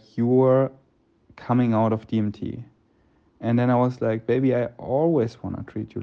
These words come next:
like this." And then I was like, "I wanna treat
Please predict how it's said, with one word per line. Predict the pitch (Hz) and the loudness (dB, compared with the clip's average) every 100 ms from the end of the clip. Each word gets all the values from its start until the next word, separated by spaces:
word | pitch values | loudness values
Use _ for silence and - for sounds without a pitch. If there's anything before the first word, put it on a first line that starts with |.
| - | -10
like | - - | -12 -10
this." | 131 147 - - _ _ _ | -10 -12 -18 -20 _ _ _
And | 113 | -2
then | 117 | 0
I | 127 123 | 0 0
was | 123 - | -2 -4
like, | 117 117 _ _ _ _ _ _ _ _ - 120 | -6 -8 _ _ _ _ _ _ _ _ -6 0
"I | 131 | 4
wanna | 147 156 151 | 4 4 2
treat | 151 135 | 0 0